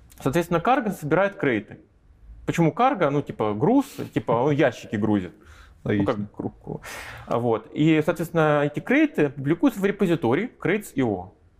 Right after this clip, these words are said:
Speaker 1: А, соответственно, ящики I O, да? И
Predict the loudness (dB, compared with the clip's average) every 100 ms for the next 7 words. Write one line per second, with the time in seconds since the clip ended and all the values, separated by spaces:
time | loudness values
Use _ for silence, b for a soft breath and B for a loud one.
0 | -20 -20 -20 -20 -20 -18 -6 -2 -2 -2
1 | -4 -8 -14 -6 -2 0 0 -2 -6 -2
2 | 0 -2 -4 -6 -6 -10 -20 B B B
3 | B B B B 0